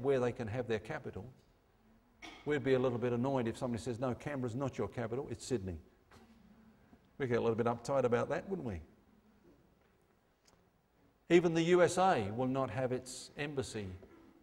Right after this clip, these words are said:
in Jerusalem. It has it in Tel Aviv. Why is it? Why, why is it this fascination? God says Jerusalem will be such that all the nations will come up against it, but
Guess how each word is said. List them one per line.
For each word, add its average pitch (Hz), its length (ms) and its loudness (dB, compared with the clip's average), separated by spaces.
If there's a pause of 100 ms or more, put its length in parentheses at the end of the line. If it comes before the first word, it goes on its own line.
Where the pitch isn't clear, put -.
(140)
in 113 380 -2
Jerusalem. 120 560 -2
It 98 40 -4
has 107 160 -4
it 107 120 -8
in 101 180 -4
Tel 117 180 -8
Aviv. 107 300 -8 (840)
Why - 260 -6
is 339 160 0
it? 120 80 -2
Why, 165 120 0 (200)
why - 160 -2
is 262 120 -2
it 220 140 0
this 202 140 -2
fascination? 185 760 -6 (480)
God 175 200 2
says 165 320 2
Jerusalem 180 1000 2 (680)
will 160 140 2
be 160 120 2
such 160 300 -2
that 151 80 0
all 185 200 6
the 190 120 4
nations 185 520 2
will 131 120 -4
come 151 220 -8
up 139 120 -4
against 139 400 -4
it, 113 240 -6
but 196 440 -2